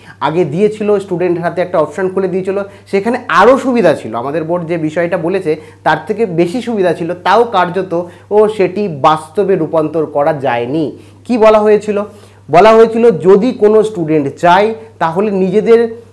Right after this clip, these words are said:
যে center আছে সেন্টারকে পরিবর্তন করতে পারে এবং সেটা নিজেদের স্কুলেও পরীক্ষা দিতে পারে। চাইলে নিজেদের school যদি দূরে থাকে,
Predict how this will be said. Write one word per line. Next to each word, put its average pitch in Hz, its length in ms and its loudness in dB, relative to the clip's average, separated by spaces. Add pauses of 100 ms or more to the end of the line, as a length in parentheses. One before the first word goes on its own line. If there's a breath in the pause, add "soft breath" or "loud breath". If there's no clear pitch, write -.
(120)
যে 185 300 2
center 185 440 2
আছে 220 200 2
সেন্টারকে 175 480 -2
পরিবর্তন 180 680 0
করতে 170 340 0
পারে 214 300 0 (360 loud breath)
এবং 202 420 4 (260)
সেটা 214 360 2
নিজেদের 208 500 2
স্কুলেও 254 360 0
পরীক্ষা 262 380 -2
দিতে 254 220 -2
পারে। 254 240 -2 (400 loud breath)
চাইলে 233 540 4
নিজেদের 226 480 0
school 247 240 -4
যদি 233 140 0
দূরে 208 280 2
থাকে, 139 280 -6